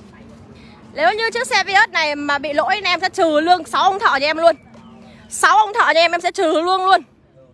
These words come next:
Đấy, bác, các bác nhìn thẩm định này. Thẩm định. À.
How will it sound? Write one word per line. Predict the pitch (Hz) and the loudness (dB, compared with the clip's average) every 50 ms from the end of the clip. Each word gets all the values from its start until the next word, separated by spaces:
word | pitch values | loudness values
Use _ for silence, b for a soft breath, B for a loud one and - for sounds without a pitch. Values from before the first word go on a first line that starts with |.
| _ _ - - _ _ _ _ _ - | _ _ -20 -20 _ _ _ _ _ -14
Đấy, | - 226 262 254 | -12 -10 -8 -4
bác, | 269 311 349 | -4 -4 -4
các | - | 0
bác | 339 330 339 330 | -2 -2 0 -2
nhìn | 277 262 240 | -4 -6 -6
thẩm | 262 262 254 196 233 | -2 -4 -4 0 0
định | 294 262 247 | -2 -2 -2
này. | 277 269 254 - - _ _ _ _ - _ _ _ _ - _ _ _ _ _ _ _ _ _ | -4 -6 -6 -8 -20 _ _ _ _ -20 _ _ _ _ -20 _ _ _ _ _ _ _ _ _
Thẩm | - 311 285 247 254 | 0 0 0 0 2
định. | 277 349 302 _ _ _ - - - - _ _ - - - _ - - - - _ _ _ _ _ _ - _ _ _ _ _ _ _ _ _ _ _ - - _ - | 0 0 0 _ _ _ -20 -20 -20 -20 _ _ -20 -20 -20 _ -20 -20 -20 -20 _ _ _ _ _ _ -20 _ _ _ _ _ _ _ _ _ _ _ -20 -20 _ -18
À. | 208 208 220 240 254 262 262 262 254 247 240 220 | -14 -12 -10 -8 -8 -8 -8 -8 -8 -8 -8 -8